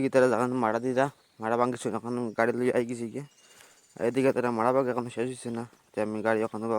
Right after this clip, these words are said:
করাইয়া তারা মারা ভাঙা দেখি। আর যে ঠান্ডা লাগে বন্ধু, কিতা কইতাম, এত ঠান্ডা নি। পড়ছে, যেন দেখতে পারে কুয়াশা কীরকম, গলা ঠান্ডা লাগে এর। তখন তো বুঝে বুঝে তারা মারা ভাঙা দেখি এর, তো মারা ভাঙা তারা শেষ হয়ে গেছে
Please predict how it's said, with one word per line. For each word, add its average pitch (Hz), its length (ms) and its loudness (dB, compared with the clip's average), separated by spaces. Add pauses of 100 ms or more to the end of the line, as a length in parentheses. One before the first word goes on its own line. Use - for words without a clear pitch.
করাইয়া 113 280 -2 (600)
তারা - 140 -12 (120)
মারা 110 200 -4
ভাঙা 113 280 -2
দেখি। - 260 -8
আর 110 260 0
যে 127 60 2 (120)
ঠান্ডা 120 260 -4 (120)
লাগে 110 200 -2 (140)
বন্ধু, 110 260 -6
কিতা - 280 -6
কইতাম, 107 320 -6
এত - 100 -10 (200)
ঠান্ডা 120 460 0
নি। 123 80 -4 (720)
পড়ছে, 113 400 -4 (200)
যেন 117 140 -4 (180)
দেখতে 120 240 -4
পারে 107 140 0 (140)
কুয়াশা 127 400 0 (140)
কীরকম, 113 420 -8 (1000)
গলা 110 240 -2
ঠান্ডা 127 340 -4
লাগে 117 220 -4 (100)
এর। 110 80 -8 (960)
তখন 113 300 -6
তো 117 140 -10
বুঝে 123 200 -4
বুঝে 131 240 2
তারা 113 220 0
মারা 110 200 0
ভাঙা 123 260 -2 (320)
দেখি 113 260 -10
এর, 131 80 -8 (680)
তো - 20 -10 (120)
মারা 113 200 0
ভাঙা 117 280 -2
তারা 110 160 -2 (100)
শেষ 120 180 -8
হয়ে 131 120 -4
গেছে 131 180 -6